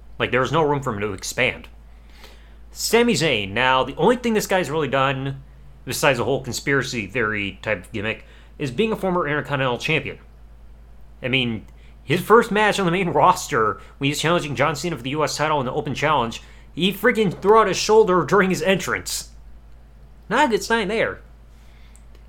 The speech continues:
Then, like, he just, like, he had some stuff going on with Kevin Owens. Way too many, honestly, matches at this point on the main roster to really care for. But it's like,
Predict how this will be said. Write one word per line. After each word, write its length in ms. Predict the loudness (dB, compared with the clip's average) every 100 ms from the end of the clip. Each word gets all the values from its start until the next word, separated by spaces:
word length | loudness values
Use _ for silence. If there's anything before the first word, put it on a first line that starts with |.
| -20 -8
Then, 260 | -2 0
like, 200 | 2 2
he 180 | 0 -6
just, 260 | -8 -14 -14
like, 240 | -12 -12
he 240 | -10 0 2
had 200 | 2 0
some 180 | -2
stuff 320 | -2 -2 -2 0
going 220 | 0 2
on 160 | 2
with 180 | 0 -2
Kevin 260 | -2 -2 0
Owens. 480 | 0 0 -2 -6 -2
Way 260 | 0 0
too 140 | -2 -4
many, 280 | -4 -2
honestly, 540 | 0 0 -2 -4 -6 -6
matches 460 | -2 0 0 -2 -8
at 100 | -6
this 160 | -6
point 180 | -4 -4
on 60 | -4
the 40 |
main 160 | -6 -2
roster 520 | 0 0 -2 -4 -4
to 60 | -2
really 240 | -4 -4
care 200 | -4 -4
for. 400 | 0 0 0 -2 -14 -20 -20 -20 -20 -20 -12 -6
But 80 | -2
it's 100 | 2
like, 220 | 0